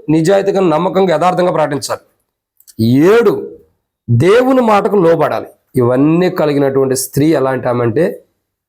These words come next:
ఆమె వేవేల మందికి తల్లిగా చేయబడుతుంది. కాబట్టి ఈ రీతిలో ఈ ఏడంతల అనుభవం కలిగిన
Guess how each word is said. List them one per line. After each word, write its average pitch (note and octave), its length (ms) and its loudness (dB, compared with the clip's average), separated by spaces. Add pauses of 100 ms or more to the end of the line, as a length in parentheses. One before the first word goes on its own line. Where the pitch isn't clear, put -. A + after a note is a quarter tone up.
(240)
ఆమె D#3 380 2
వేవేల D#3 720 0
మందికి C#3+ 340 0
తల్లిగా C3+ 420 -2
చేయబడుతుంది. A2+ 540 -6 (680)
కాబట్టి A#2+ 300 -2
ఈ A#2+ 40 2
రీతిలో A#2+ 480 -2 (520)
ఈ C#3+ 220 4
ఏడంతల C#3+ 360 0
అనుభవం C3 300 0
కలిగిన A#2+ 460 -2